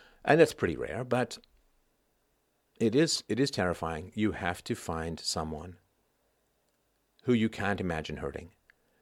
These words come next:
and you have to be vulnerable. See, vulnerability is a great strength.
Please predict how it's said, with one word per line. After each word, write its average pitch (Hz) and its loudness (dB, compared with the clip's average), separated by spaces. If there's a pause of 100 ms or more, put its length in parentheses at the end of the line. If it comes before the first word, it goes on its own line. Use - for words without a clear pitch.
(180)
and 95 2 (640)
you 120 6
have 131 2
to - -4
be 135 2
vulnerable. 127 2
See, - -4
vulnerability 139 4
is 104 0
a 107 0
great 90 4
strength. - -10